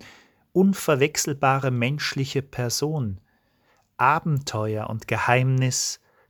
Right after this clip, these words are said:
der Gotteskindschaft. Im Evangelium heißt es, Maria bewahrte alles in ihrem Herzen und dachte darüber nach.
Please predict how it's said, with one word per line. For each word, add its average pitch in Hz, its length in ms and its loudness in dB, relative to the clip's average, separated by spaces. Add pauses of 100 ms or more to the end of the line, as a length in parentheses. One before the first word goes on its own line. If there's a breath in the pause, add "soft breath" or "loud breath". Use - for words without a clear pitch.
(140)
der 110 100 -2
Gotteskindschaft. - 1700 -6 (2500)
Im 110 180 0
Evangelium 127 840 2
heißt 135 380 0
es, - 340 -4 (640)
Maria 156 680 2
bewahrte 113 840 0
alles 135 340 2
in 147 100 -8
ihrem 135 260 -2
Herzen 135 600 -6
und 98 300 -14
dachte 113 360 -4
darüber 120 400 0
nach. 113 560 -4